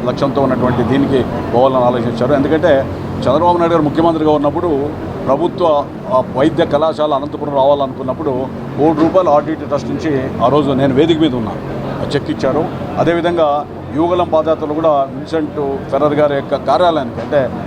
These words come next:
మంచు ఫెర్రర్తో ఆ రోజు యువగలంలో లోకేష్ బాబు కూడా కలవడం జరిగింది. అంటే ఆ యొక్క కార్యక్రమాలు ఏంటి, అవి స్ఫూర్తిదాయకంగా ఉన్నాయా, సమా-, సామాజిక సేవలు ఎంతమాత్రం ఇందులో ఉన్నాయనేటువంటి భావన, మరి ఆ యొక్క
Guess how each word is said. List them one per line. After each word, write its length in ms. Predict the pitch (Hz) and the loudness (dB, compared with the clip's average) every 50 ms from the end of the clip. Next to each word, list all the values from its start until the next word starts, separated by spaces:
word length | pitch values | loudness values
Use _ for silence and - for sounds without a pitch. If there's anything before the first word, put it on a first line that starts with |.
| - 95 | -4 -2
మంచు 220 | 120 143 156 170 147 | 0 0 2 2 2
ఫెర్రర్తో 440 | 151 151 147 147 139 156 147 135 | 2 2 2 2 2 2 2 2
ఆ 60 | 131 131 | 2 2
రోజు 440 | 139 147 139 131 131 123 123 120 - 113 120 | 2 0 0 0 0 0 0 -2 -2 0 0
యువగలంలో 640 | 131 139 143 147 147 139 135 135 139 135 127 117 - - - - - - 92 107 127 127 | 2 2 4 2 2 0 0 -2 -2 -2 -2 -2 -6 -8 -12 -12 -10 -8 -4 -2 -2 0
లోకేష్ 300 | 123 131 143 143 151 131 | 0 0 0 0 0 0
బాబు 220 | 131 147 139 131 131 | 2 0 0 0 0
కూడా 280 | 143 139 135 120 110 95 - - - - - - - | 2 2 2 2 0 -4 -8 -10 -10 -10 -10 -6 -2
కలవడం 380 | - 127 139 139 139 135 127 127 | 0 0 2 2 0 0 -2 -2
జరిగింది. 360 | 127 123 120 120 113 131 151 | -4 -4 -4 -4 -2 -2 -2
అంటే 360 | - 131 135 180 190 196 190 - - - - - - - - - 123 139 | 0 0 2 2 4 2 2 0 -6 -10 -10 -10 -10 -8 -4 0 0 2
ఆ 60 | 143 | 2
యొక్క 280 | 151 151 139 - 143 151 147 139 139 135 135 131 131 131 127 - 131 | 2 0 -2 -2 0 2 2 4 4 2 2 2 0 -2 -4 -4 -2
కార్యక్రమాలు 580 | 135 160 190 190 175 175 165 165 160 156 147 | 0 0 -2 -2 -4 -4 -2 0 0 0 0
ఏంటి, 400 | 147 139 135 139 156 180 185 180 - - - - - - | -2 -6 -6 -6 -6 -6 -6 -8 -10 -12 -12 -12 -6 -4
అవి 160 | 120 143 139 | -4 -2 -2
స్ఫూర్తిదాయకంగా 800 | - - - 156 160 - 170 160 165 165 160 147 160 151 147 147 | -4 -4 -2 -2 0 0 2 2 2 2 2 0 0 -2 0 -2
ఉన్నాయా, 480 | 139 135 135 131 131 135 151 170 165 151 - - - - - | -2 0 0 0 2 2 2 2 0 -2 -6 -10 -10 -8 0
సమా-, 500 | - 131 139 151 170 170 170 165 - - | 2 2 2 4 4 2 2 0 -2 -2
సామాజిక 460 | 135 143 156 165 165 156 151 151 160 | 0 2 4 2 2 2 0 -4 -6
సేవలు 300 | 151 - 156 156 165 160 | -4 -2 0 0 0 0
ఎంతమాత్రం 640 | 139 127 131 135 156 156 156 151 156 156 143 139 - | 0 -2 -2 -2 0 0 0 0 0 -2 -2 -2 -2
ఇందులో 240 | 139 143 151 151 147 | -2 0 2 2 2
ఉన్నాయనేటువంటి 640 | 139 143 139 143 135 135 135 131 120 131 131 127 | 2 2 2 2 2 2 2 0 -2 -2 -2 -2
భావన, 480 | 120 107 123 139 160 165 170 156 143 135 113 - - - - - - 110 | -2 2 2 2 2 2 2 0 0 -2 -4 -10 -14 -14 -14 -10 -4 -4
మరి 300 | 127 131 131 127 127 123 - - | -2 -2 -2 -2 -4 -4 -2 2
ఆ 80 | 123 131 | 2 2
యొక్క 200 | 135 123 113 | 2 2 2